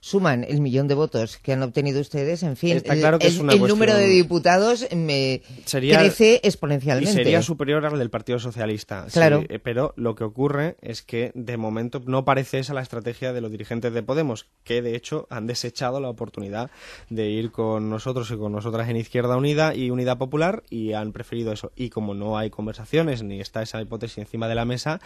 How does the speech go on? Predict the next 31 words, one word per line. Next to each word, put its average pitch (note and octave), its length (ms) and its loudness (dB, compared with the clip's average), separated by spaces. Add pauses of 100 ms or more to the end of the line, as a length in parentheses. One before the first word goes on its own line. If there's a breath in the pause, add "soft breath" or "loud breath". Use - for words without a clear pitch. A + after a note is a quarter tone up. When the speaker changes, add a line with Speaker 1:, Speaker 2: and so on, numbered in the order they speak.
(240 loud breath)
Speaker 2:
yo A#2+ 140 -2
no C3+ 140 0
contaría A2 460 -2
con G#2+ 180 -6
ella. C3+ 240 -4 (100)
Ahora F#2 220 -10
mismo G#2+ 300 -6
estamos G#2+ 320 -8
hablando A2 400 -4
de A2 420 -4
un G#2+ 100 -6
proceso A2+ 500 -6
de A2 140 -2
evitar G#2 360 -2
elecciones G#2 400 -8
anticipadas A2+ 720 -4 (320 loud breath)
y, C3+ 280 -2
desde A#2 360 -2
luego, A2+ 480 0
creo A#2 340 -4
que, A#2+ 500 -4
eh, G#2+ 400 -6
sería A#2 600 -6
ese A2+ 260 -10
camino A#2+ 480 -4
hacia A2+ 300 -8
el G#2 80 -4
fortalecimiento G#2+ 680 -6
del A2 120 -4
Partido A2 300 -8
Popular. A2+ 340 -4